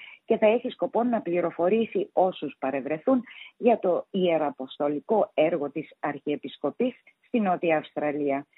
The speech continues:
Η εκδήλωση θα πραγματοποιηθεί στο χολ της Κυπριακής Κοινότητας Νότιας Αυστραλίας, στην περιοχή Welland, αυτή την Κυριακή, δεκαοκτώ Φεβρουαρίου, στις τρεις το απόγευμα. Τα έσοδα θα διατεθούν για την ενίσχυση των ιεραποστολικών δράσεων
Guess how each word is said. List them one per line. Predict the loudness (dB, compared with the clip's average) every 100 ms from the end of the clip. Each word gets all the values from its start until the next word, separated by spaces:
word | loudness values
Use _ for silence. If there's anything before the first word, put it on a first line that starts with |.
| -20 -20 -2
Η | 2
εκδήλωση | 2 2 0 2 0 0
θα | 0 0
πραγματοποιηθεί | -2 -2 -4 -4 -4 -4 -2 0 0
στο | -2 -4
χολ | 0 0 0
της | -10
Κυπριακής | -12 -6 -2 -2 -2 -4 -4
Κοινότητας | -4 -4 -4 -6 -8 -6
Νότιας | -4 -4 -4 -6
Αυστραλίας, | -8 -8 -4 0 2 0 -2 -20 _ _
στην | -2
περιοχή | 2 2 2 0 -2 2
Welland, | 4 4 2 -2 -6
αυτή | -8 -4 0 2
την | 2
Κυριακή, | 2 2 2 2 -2 -2 -20 -12 0
δεκαοκτώ | 2 2 0 0 -2
Φεβρουαρίου, | 0 -2 -2 -2 0 2 0 -2
στις | -4 -4 -2
τρεις | -8 -4
το | -2
απόγευμα. | 0 0 -2 -4 -8 -8 -10 -20 -20 -14 -2
Τα | 4
έσοδα | 4 2 0 0 0 0
θα | -2
διατεθούν | -2 -4 -4 -6 -6
για | -2 -2
την | -2 -4
ενίσχυση | -2 -4 -4 -6 -4 -4
των | -2 -4 -4
ιεραποστολικών | -4 -2 -2 -4 -8 -4 -4 -2 0 0 0
δράσεων | -2 -4 -2 -6